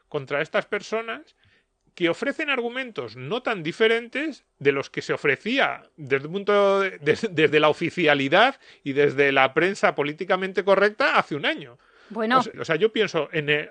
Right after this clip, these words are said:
Speaker 1: año dos mil diecinueve, hace dos años, en
Speaker 2: Sí.
Speaker 1: marzo de dos mil diecinueve, si yo salgo en un debate a decir que hay que acortar los plazos de, eh, aprobación de un medicamento y que en ocasiones merece la pena arriesgarse a un medicamento del que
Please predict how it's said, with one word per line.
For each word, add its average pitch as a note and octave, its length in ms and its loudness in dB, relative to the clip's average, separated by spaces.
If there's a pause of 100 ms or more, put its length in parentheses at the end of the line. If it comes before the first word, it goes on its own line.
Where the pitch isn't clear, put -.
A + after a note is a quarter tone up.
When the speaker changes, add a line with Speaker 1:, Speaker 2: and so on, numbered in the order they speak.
Speaker 1:
año C4 200 -2
dos G3+ 140 2
mil G3+ 120 -8
diecinueve, G#2+ 540 -8
hace - 180 -4
dos F3+ 220 -4
años, G#2 400 -16
en D#3+ 120 -4
Speaker 2:
Sí. - 60 2
Speaker 1:
marzo A3 200 4
de A3 80 4
dos E3 140 0
mil D#3+ 120 -8
diecinueve, G#2+ 540 -10 (340)
si - 240 -10
yo A#3+ 160 -4
salgo F#3+ 300 2
en F3 80 -8
un F#3+ 120 -8
debate A2+ 600 -2 (100)
a C#3 140 2
decir C#3 420 -2 (500)
que D#3+ 360 0 (140)
hay F#3 160 2
que E3+ 180 -2
acortar B2 460 -4
los A#2 180 -8
plazos D#3+ 460 0
de, C3+ 480 0
eh, A#2+ 800 2
aprobación C#3 640 0
de C3+ 80 -6
un C3+ 60 -8
medicamento G#2+ 760 -6 (340)
y E3 120 -8
que D3+ 100 0
en C#3 120 0
ocasiones C3 600 -4
merece C#3 320 -2
la F3 140 -2
pena A#2+ 180 -4
arriesgarse D3+ 720 -2
a B2 60 -4
un D3+ 80 -8
medicamento C#3 580 -6
del A#2+ 140 -2
que B2 240 -4